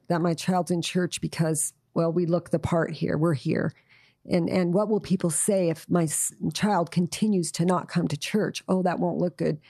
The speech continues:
I think there's, there's so much of a culture of living up to those appearances, and that can be, that can be a real detriment for families, because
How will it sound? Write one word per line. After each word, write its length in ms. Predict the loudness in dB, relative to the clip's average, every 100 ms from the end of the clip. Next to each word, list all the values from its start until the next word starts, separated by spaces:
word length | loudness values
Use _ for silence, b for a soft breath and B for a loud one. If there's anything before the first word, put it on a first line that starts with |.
| b b b
I 100 | -2
think 300 | 2 0 2
there's, 300 | 0 0 -4 b b b b -20 -20 -4
there's 240 | 0 0
so 240 | 0 0 2
much 400 | 2 0 -6 -12 _ _ -4
of 120 | 0
a 80 | 0
culture 640 | 0 0 0 0 0 0
of 560 | 0 2 2 -2 -8 -16 -20 -20 _ _
living 360 | 0 2 4 2
up 140 | 0
to 100 | 0
those 200 | 2 2
appearances, 920 | 0 0 2 2 2 2 2 2 0 -4
and 300 | -2 0 2
that 300 | 2 0 0
can 240 | 0 0 2
be, 460 | 2 2 0 0 b b b b _ _ -14 -14 -8 -6 -4
that 320 | -2 0 0
can 120 | 0
be 120 | 2
a 40 | 2
real 200 | 2 0
detriment 580 | 0 0 0 0 0 0
for 140 | -2
families, 680 | 0 0 2 2 2 0 0
because 640 | -4 0 0 2 0 -2